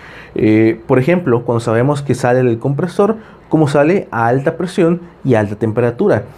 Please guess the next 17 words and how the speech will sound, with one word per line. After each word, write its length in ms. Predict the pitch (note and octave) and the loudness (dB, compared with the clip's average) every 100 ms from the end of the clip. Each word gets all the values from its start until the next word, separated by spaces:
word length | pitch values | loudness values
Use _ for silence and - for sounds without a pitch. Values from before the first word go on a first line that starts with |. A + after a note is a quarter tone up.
| - - - | -20 -16 -4
Entonces 480 | C3+ D3+ F#3 G3+ G3 | 0 2 2 2 0
esa, 480 | D#3 D#3 F3 D3+ C3 | 0 0 2 2 0
eh, 460 | G#2 - A#2+ A2+ A2 | -2 -4 -2 -2 0
gas 220 | C3 C#3 | 0 0
a 40 | |
alta 200 | C#3+ D#3 | -2 -2
presión 240 | D3 C#3 D3 | -2 -2 -2
y 60 | |
temperatura 680 | D#3 E3 F#3 F#3+ G#3 G3 F#3 - - - | 0 0 2 2 2 2 2 -4 -14 0
entra 600 | C#3 C#3+ C#3+ C3+ C#3+ E3+ | 2 4 4 4 4 2
en 120 | C#3 | 0
la 120 | C3 | -2
primera 360 | C3 C3 C3 C#3+ | 0 0 2 2
sección 500 | C#3+ C#3 - C3+ C#3+ | 0 -4 0 2 4
de 140 | C3 | 2
nuestro 520 | A#2 A2+ A#2+ B2 B2 A#2 | 2 2 0 0 -4 -2
condensador. 580 | A2+ A#2 A#2 C#3+ E3 | 0 0 2 2 2